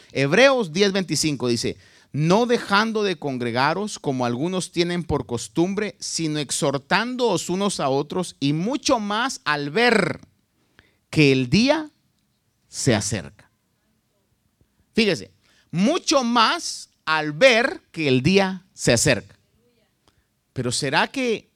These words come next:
nuestros ojos espirituales están viendo que el día se acerca? ¿O será que necesitamos comprar colirio para poder ver las señales de los tiempos?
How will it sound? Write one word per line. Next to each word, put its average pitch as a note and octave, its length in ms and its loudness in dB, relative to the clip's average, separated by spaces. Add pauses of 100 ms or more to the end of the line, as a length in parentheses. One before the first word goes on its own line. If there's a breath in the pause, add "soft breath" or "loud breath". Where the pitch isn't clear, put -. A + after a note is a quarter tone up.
nuestros C3+ 420 -6
ojos G3 260 0
espirituales D#3+ 640 -2
están E3 440 -4
viendo A3+ 560 2
que E3 180 -2
el D3 140 -2
día F#3+ 260 2
se E3 140 -4
acerca? G3+ 560 -2 (840 soft breath)
¿O C3+ 100 -4
será D3 320 2
que F3+ 400 -4
necesitamos A#2 760 -2
comprar A#2 480 -4
colirio G3+ 800 2 (280)
para G2+ 300 2
poder G#2+ 500 0
ver B2+ 540 0
las F#2 220 -4
señales F#2 640 -2 (180)
de F2 140 -4
los D2 180 -6
tiempos? - 520 -14